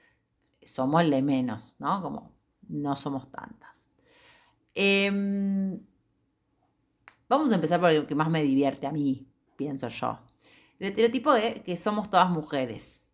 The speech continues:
Bien, es verdad, hay una gran mayoría femenina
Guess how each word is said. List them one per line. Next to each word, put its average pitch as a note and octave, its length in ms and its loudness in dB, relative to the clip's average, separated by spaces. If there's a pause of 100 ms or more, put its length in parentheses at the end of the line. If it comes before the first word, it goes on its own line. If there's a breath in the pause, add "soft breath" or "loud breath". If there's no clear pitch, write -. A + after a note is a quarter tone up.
(440)
Bien, D#3 520 2 (220)
es D#3+ 160 -4
verdad, D3+ 540 2
hay E3 180 4
una C#3+ 180 2
gran C#3 200 -4
mayoría B2+ 420 -4
femenina C3+ 800 -4